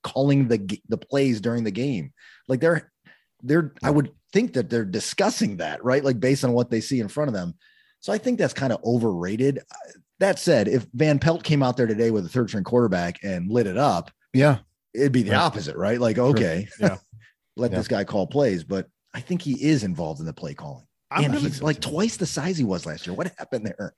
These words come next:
Speaker 3: Yeah,
Speaker 2: Yeah,
Speaker 3: that
Speaker 2: yeah,
Speaker 3: worries
Speaker 2: he
Speaker 3: me,
Speaker 2: looked
Speaker 3: right?
Speaker 1: Yeah,
Speaker 3: That worries
Speaker 1: jeez.
Speaker 3: me.
Speaker 2: Yeah.
Speaker 1: Holy cow.
Speaker 3: Am I a bad person 'cause I don't want our coaches to be fat?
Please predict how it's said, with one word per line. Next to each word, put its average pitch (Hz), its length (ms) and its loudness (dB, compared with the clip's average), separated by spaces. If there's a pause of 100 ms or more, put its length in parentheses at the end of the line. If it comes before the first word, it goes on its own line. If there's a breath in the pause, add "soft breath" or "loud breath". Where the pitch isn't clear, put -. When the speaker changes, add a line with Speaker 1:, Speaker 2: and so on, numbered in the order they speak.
Speaker 3:
Yeah, 123 320 -6
Speaker 2:
Yeah, 117 160 0
Speaker 3:
that 156 140 0
Speaker 2:
yeah, - 100 2
Speaker 3:
worries 220 280 4
Speaker 2:
he 131 60 2
Speaker 3:
me, 120 80 0
Speaker 2:
looked 101 140 -8
Speaker 3:
right? 220 280 -8
Speaker 1:
Yeah, 226 180 0 (160)
Speaker 3:
That 226 100 -6
worries 226 320 -4
Speaker 1:
jeez. - 20 -4
Speaker 3:
me. 110 200 -12 (180)
Speaker 2:
Yeah. 139 100 -12
Speaker 1:
Holy 120 320 -8
cow. 170 220 -14
Speaker 3:
Am 151 100 -8
I 240 120 2
a - 40 6
bad 190 300 4
person 190 340 0
'cause 156 140 -4
I 156 60 -2
don't 156 160 -4
want 160 220 -6
our 135 160 -4
coaches 151 380 -4
to 143 60 -8
be 131 100 -6
fat? 165 300 -6